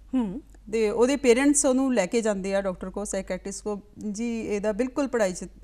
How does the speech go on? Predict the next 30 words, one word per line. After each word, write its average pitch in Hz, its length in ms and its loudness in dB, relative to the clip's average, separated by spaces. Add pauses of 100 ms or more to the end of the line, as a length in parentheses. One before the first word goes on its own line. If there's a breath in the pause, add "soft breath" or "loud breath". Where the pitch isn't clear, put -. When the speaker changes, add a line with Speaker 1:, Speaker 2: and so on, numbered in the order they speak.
(120)
Speaker 2:
ਧਿਆਨ 196 220 -2
ਨਹੀਂ 165 160 -4
ਹੈਗਾ, 160 320 -8
ਇਹ 240 80 0
Speaker 1:
ਹਮ। 190 60 0
Speaker 2:
ਬੱਚਾ 202 220 0
ਪੜ੍ਹਦਾ 175 340 -4
ਨਹੀਂ।" 175 160 -8 (720 soft breath)
ਡਾਕਟਰਸ 269 360 0
ਨੇ 311 60 2
ਉਹਦੀਆਂ 302 220 2
ਐਕਟੀਵਿਟੀਜ਼ 269 520 -4
ਦੇਖੀਆਂ 233 320 -4
ਕਿ 247 140 -6
ਬੱਚਾ 214 340 -2
ਤਾਂ 208 380 -2 (200)
ਬੜਾ 180 340 -6
ਅੱਛਾ 269 200 -10
ਡਾਂਸ 202 260 -4
ਕਰੀ 208 240 -6
ਜਾ 202 160 -2
ਰਿਹਾ, 214 120 -4
ਉੱਥੇ 214 180 -6
ਖੜਾ 214 220 -2
ਖੜਾ 220 180 -6
ਹੀ 220 60 -4
ਡਾਂਸ 185 240 -6
ਕਰੀ 185 240 -10
ਜਾ 185 120 -12
ਰਿਹਾ। 190 180 -12